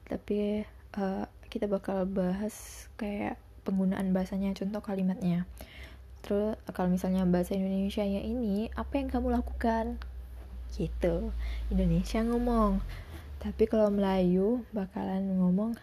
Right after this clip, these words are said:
"Apa kita buat tuh?" Tadi apa jadi apa, yang kamu, kamu bisa jadi kau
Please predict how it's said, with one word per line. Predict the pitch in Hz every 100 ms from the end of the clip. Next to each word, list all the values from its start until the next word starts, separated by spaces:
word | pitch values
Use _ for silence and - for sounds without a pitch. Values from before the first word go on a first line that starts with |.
| -
"Apa | 226 254
kita | 254 - 202
buat | 202 208 - 262
tuh?" | - - - - - - - - - - - - - - - -
Tadi | 180 220 - - -
apa | 196 180 - 180 214
jadi | 196 185
apa, | - 196 - 208 220 285 - - - -
yang | 196 196
kamu, | 190 185 190 214 262 - - - - -
kamu | 208 185 190 208 247
bisa | 220 196
jadi | 185 185 262 - - - - -
kau | - 180 175 190 233 294